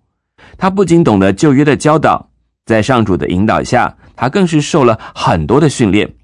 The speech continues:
他十分的热心传讲有关耶稣的事情，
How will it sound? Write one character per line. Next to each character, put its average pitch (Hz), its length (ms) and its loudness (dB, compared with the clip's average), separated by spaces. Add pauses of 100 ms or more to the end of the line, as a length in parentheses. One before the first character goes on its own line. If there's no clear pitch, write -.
(340)
他 - 120 -4
十 104 200 -4
分 117 120 2
的 117 120 2
热 139 160 2
心 139 320 0 (180)
传 98 220 -2
讲 95 200 0
有 82 160 -2
关 90 320 -2
耶 87 140 -2
稣 92 160 -6
的 71 100 -6
事 - 200 -10
情， 50 200 -12